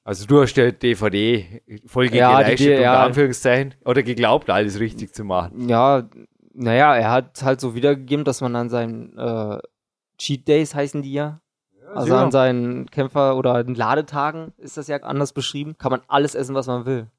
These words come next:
Speaker 1: Ja, und er wusste auch nicht wirklich, dass du auf der D V D, er kann leider nicht
Speaker 2: <laughs>
Speaker 1: eine D V D moderieren und gleichzeitig in dich hineinsehen. Das
Speaker 2: Ja.
Speaker 1: nennt, nennt sich Coaching, denn hättest du ihn angerufen und dich coachen lassen, so wie ich das getan
Speaker 2: Ja.
Speaker 1: habe,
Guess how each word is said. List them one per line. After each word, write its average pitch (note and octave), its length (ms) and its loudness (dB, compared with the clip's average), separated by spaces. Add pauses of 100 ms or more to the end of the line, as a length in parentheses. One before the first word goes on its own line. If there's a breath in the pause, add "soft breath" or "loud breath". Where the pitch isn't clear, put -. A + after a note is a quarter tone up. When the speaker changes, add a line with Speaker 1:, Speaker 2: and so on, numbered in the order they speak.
(240)
Speaker 1:
Ja, A#2 180 0
und D3 120 2
er A#2 120 2
wusste B2+ 480 -2
auch C3 320 0
nicht B2+ 280 -8
wirklich, C3 340 -4
dass G#2+ 200 -10
du C3+ 320 -6 (180)
auf G2+ 180 -6
der A2+ 140 -4
D A#2 140 -2
V A2 120 0
D, G#2+ 240 0
er G#2 140 0
kann A2+ 320 -6
leider A2+ 280 0
nicht C3+ 380 -6
Speaker 2:
<laughs> B2 460 -2
Speaker 1:
eine C3+ 240 0
D C3+ 140 4
V B2+ 120 0
D A2+ 200 0
moderieren D#3 540 4
und A#2+ 100 -2
gleichzeitig B2+ 640 0
in B2+ 100 -4
dich C3+ 220 -4
hineinsehen. C#3+ 580 -2
Das B2+ 160 2
Speaker 2:
Ja. C3+ 60 -2
Speaker 1:
nennt, C3+ 300 -2
nennt C#3 260 -2
sich - 160 -8
Coaching, D#3+ 500 -2 (120)
denn A#2+ 240 2 (420 soft breath)
hättest D3+ 500 -2
du C#3 100 0
ihn A#2+ 140 0
angerufen C#3+ 640 -2 (200)
und B2 180 -12
dich A2 140 -10
coachen D#3 400 -4
lassen, D3+ 340 -6
so G2+ 100 -2
wie B2 80 -2
ich E3 140 -12
das D3+ 220 -6
getan B2+ 400 -2
Speaker 2:
Ja. B2 40 -6
Speaker 1:
habe, C3 240 0